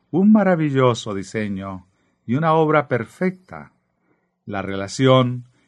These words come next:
entre los libros religiosos y los de salud. En el pasado, los libros sobre salud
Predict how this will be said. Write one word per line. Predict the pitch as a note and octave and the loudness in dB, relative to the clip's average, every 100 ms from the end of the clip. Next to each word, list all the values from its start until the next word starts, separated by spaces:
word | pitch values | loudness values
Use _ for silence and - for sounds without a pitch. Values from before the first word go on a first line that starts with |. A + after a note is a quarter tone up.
| - | -6
entre | C#3+ G3+ F#3+ F#3+ | 0 0 0 -2
los | E3 | -2
libros | D3+ D3+ C#3 A#2+ G#2+ | -2 -2 0 -2 -2
religiosos | G#2 G2 G2 G#2+ A#2+ - D3 D3+ D3+ - _ _ _ _ | -6 -8 -6 -4 -4 -4 -4 -4 -8 -18 _ _ _ _
y | - A#2 | -4 -2
los | G#2 G#2+ B2 C3 - | 0 0 0 -4 -8
de | G#2+ F#2+ G#2 | -8 -8 -8
salud. | G2+ A2+ A2 A2 F#2 E2+ D#2 _ _ _ _ _ _ _ - | -8 -6 -4 -6 -6 -14 -20 _ _ _ _ _ _ _ -12
En | - C#3+ | -2 0
el | F#3 | 2
pasado, | F#3 A#2 A#2+ A2+ A#2+ A#2 | 0 -2 0 0 2 0
los | G#2+ G2 | -2 -4
libros | A2+ B2 A#2+ A#2 A2 | -2 0 2 2 0
sobre | - G#2+ F#2+ | -6 -6 -6
salud | F#2 G#2 A2+ B2+ B2+ | -6 -2 2 4 2